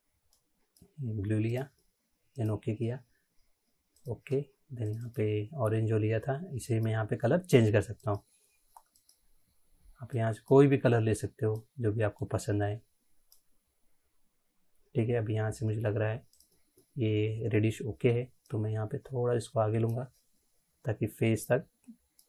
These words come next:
वो इफेक्ट आए। ठीक है, तो ये जो ड्वेल लाइट इफेक्ट है, ये स-, आप Photoshop में कर सकते हो, ज़रूर नहीं कि आप फ़ोटो क्लिक करते हो उसमें कर सकते हो,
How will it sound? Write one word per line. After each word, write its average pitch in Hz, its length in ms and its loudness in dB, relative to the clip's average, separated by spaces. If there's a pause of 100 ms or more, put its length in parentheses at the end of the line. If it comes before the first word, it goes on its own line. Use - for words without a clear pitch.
(680)
वो 127 120 -2
इफेक्ट 101 340 -4
आए। 113 160 -14 (1200)
ठीक 123 140 -2
है, 139 140 -2 (1080)
तो 135 120 8
ये 135 220 6
जो 135 200 6
ड्वेल 123 460 6
लाइट 135 240 6
इफेक्ट 131 400 6
है, 135 220 6 (320)
ये 120 180 6
स-, - 140 -8 (100)
आप 123 260 6
Photoshop 120 400 2
में 123 100 0
कर 127 200 6
सकते 123 340 2
हो, 131 140 4
ज़रूर 117 360 0
नहीं 120 280 0
कि - 80 -2
आप 113 140 4 (260)
फ़ोटो 117 220 2
क्लिक 120 300 -2
करते 110 220 2
हो 117 60 4
उसमें 117 240 2
कर 120 80 4
सकते 117 300 -2
हो, 147 60 2